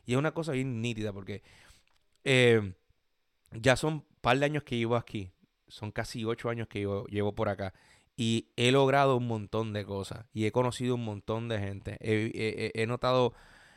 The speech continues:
un montón de cambios en mi vida. Y es como que un gol que realmente cumplí en mi vida. Y como que, como que yo dije, "Wow, like,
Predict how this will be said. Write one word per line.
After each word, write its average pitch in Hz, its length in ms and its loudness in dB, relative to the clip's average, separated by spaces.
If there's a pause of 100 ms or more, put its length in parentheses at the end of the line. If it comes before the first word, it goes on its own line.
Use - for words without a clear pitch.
(380)
un 147 240 2
montón 131 600 0
de 117 160 -2
cambios 117 360 -2
en 110 100 -4
mi 107 100 -4
vida. 104 480 -4
Y 113 160 2
es 113 60 0
como 143 280 -2
que - 80 -6
un 120 220 -2
gol 139 260 4
que 113 160 -2
realmente 110 520 -2
cumplí 107 600 -4
en 117 140 -4
mi 107 120 -4
vida. 107 440 -2
Y 104 120 -10
como 98 280 -8
que, 104 280 -14 (380)
como 107 300 -2
que 104 200 -2
yo 104 100 -4
dije, 107 200 -2
"Wow, 101 800 -6 (380)
like, 113 380 -4